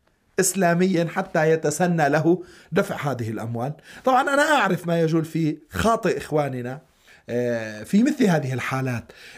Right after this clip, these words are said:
آه، إذا لم يكن يحضره مستحق للخمس وأراد أن يدفع الخمس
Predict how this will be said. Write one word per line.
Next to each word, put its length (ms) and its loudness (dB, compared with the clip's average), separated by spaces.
آه، 140 0
إذا 260 2
لم 160 2
يكن 260 0
يحضره 440 0
مستحق 520 -2
للخمس 600 -4
وأراد 420 4
أن 140 2
يدفع 360 -2
الخمس 560 -10